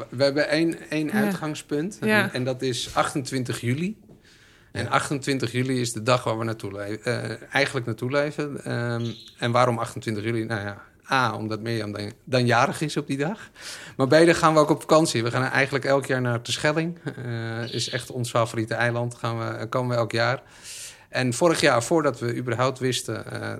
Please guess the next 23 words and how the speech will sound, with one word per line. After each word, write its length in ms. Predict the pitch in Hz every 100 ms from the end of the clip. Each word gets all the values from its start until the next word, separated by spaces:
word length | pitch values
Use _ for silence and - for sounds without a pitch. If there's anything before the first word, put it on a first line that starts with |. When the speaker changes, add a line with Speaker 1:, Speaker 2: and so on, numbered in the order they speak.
| -
Speaker 1:
dat 140 | 117
Mirjam 500 | 117 113 107 104 107 - _
ziek 240 | - 123
was, 520 | - 156 - - _ _ _ _ _ _
toen, 420 | - 131 123 120 117
eh, 380 | 120 113 110 107
werd 240 | 107 127
ons 100 | 123
gevraagd, 460 | - 135 131 - -
eh, 300 | - 120 120 117
"Zijn 200 | - 160
jullie 160 | 160 151
er 100 | 135
volgend 300 | 156 143 127
jaar 160 | 127 123
weer? 180 | 147
Want 120 | 131 135
dan 100 | 131
kunnen 200 | 143 135
jullie 140 | 127
het 0 | 131
gelijk 140 | 127
vastleggen." 600 | - 160 - 107 - 98